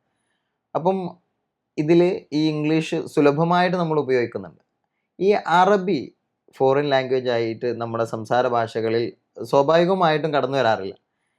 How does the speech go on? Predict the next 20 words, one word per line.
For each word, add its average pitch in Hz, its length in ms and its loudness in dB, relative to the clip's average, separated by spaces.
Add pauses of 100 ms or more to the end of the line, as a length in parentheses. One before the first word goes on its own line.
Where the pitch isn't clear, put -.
(220)
എന്നാൽ 180 240 2
ഈ 170 200 -2
അറബി 165 640 2
പഠിക്കുന്ന 147 800 -2 (140)
ഒരുപാട് 135 580 0
സ്ഥാപനങ്ങളുണ്ട്, 120 1000 -4 (340)
ഒരുപാട് 131 360 2
മേഖലകൾ 127 760 0
ഒക്കെ - 220 -6
ഉണ്ട് 110 240 0
നമുക്കിടയിൽ. 95 480 -10 (340)
അപ്പം 185 280 0 (260)
മറ്റൊരു 170 720 0
അ-, - 20 0
അറബി 165 480 2
എന്നുള്ള 160 840 -2
ഫോറിൻ 139 420 0
ലാംഗ്വേജ് 135 500 0
പഠിക്കുന്നതിൻ്റെ 117 920 -4 (540)
പ്രാധാന്യം 143 720 2